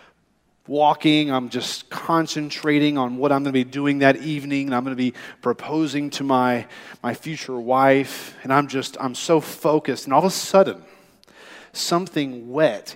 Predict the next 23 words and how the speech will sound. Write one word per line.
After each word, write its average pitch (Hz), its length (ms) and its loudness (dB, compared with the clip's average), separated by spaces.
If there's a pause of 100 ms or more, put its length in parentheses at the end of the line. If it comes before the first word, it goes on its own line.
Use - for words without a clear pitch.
hits - 400 -6
me 151 180 -2
in 131 200 -4
the 113 80 -10
shoulder 151 520 -2
and 110 140 -10
splashes 139 800 0
up 143 200 4
onto 123 240 -4
my 117 180 -4
neck, 117 600 -6 (680)
and 139 80 -4
it 131 100 -2
just, 131 260 -6
it - 80 -6
stops 208 440 -2
me, 123 120 -8
and 123 80 -4
I'm 123 140 -4 (120)
perplexed. - 920 -8 (760)
And 143 120 -2
I 131 120 2
look 180 340 0